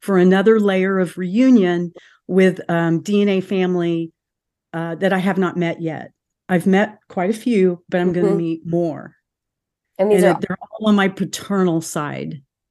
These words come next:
Speaker 2: Wow,
Speaker 1: Of
Speaker 2: okay.
Speaker 1: the, because of the father, the birth father that said he was not my father, but truly was.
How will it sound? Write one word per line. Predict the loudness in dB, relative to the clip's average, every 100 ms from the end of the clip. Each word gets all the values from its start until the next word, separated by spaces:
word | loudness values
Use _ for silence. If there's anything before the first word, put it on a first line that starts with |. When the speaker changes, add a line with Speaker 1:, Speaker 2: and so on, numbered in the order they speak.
| _ _ _ _ _ _ _ _ _ -8
Speaker 2:
Wow, | -4 -2 -2
Speaker 1:
Of | -2 -2 -2
Speaker 2:
okay. | -6 -10 -18
Speaker 1:
the, | -20 _ _ 0
because | 2 2 2
of | 0
the | 0
father, | 0 0 0 0 -2
the | 0
birth | 0 0
father | -4 -6 -4 -4
that | -4 -6 -6
said | -4 -2 -2
he | -2 -4
was | -2 -4 -2
not | -2 -2 -2
my | -4
father, | -4 -6 -4 -4 -4 -8 -18 _ _ _ -14 -12 -12 -16 0
but | 0 0
truly | 2 4 6 4
was. | 2 0 0 -4